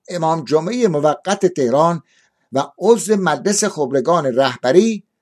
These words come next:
که پیشتر گفته بود هاشمی رفسنجانی تمایلی به نامزدی ریاست مجلس خبرگان را ندارد و سپس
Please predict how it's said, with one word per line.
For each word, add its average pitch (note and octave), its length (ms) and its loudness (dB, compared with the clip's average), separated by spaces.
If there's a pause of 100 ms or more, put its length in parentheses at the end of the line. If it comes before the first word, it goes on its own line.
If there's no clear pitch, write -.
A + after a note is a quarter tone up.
(480)
که A#3 340 4
پیشتر F#3+ 480 0
گفته E3 340 0
بود F3+ 220 -2
هاشمی C#3 480 -2
رفسنجانی C#3 880 0 (340)
تمایلی E3+ 920 6 (180)
به C#3 120 -2
نامزدی D3+ 800 0
ریاست D3 480 0
مجلس C3+ 360 -4
خبرگان A#2+ 420 -4
را A#2+ 180 -2
ندارد B2+ 720 0 (640)
و D3+ 160 -4
سپس G3 500 0